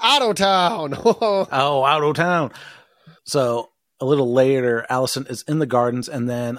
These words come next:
Speaker 2: Larys Strong hobbles up and tells her that he's heard Rhea is sick because
Speaker 1: <laughs>
Speaker 2: Maester Mellos Yellow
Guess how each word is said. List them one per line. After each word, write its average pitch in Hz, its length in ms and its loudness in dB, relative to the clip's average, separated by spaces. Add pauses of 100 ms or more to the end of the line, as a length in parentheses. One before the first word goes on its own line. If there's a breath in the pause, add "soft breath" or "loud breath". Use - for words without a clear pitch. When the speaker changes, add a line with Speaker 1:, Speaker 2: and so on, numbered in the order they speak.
Speaker 2:
Larys 110 720 -2
Strong 95 540 -6
hobbles 98 500 -6
up 95 260 -10 (640 soft breath)
and 147 100 -4
tells 170 280 0
her 170 120 0
that 165 420 0 (340)
he's 202 140 -12
heard 220 160 -4
Rhea 220 300 2
is - 160 -4
sick 247 420 -4 (680)
because 165 440 -2
Speaker 1:
<laughs> - 20 -8
Speaker 2:
Maester 175 340 -2
Mellos 180 400 -2
Yellow 202 260 2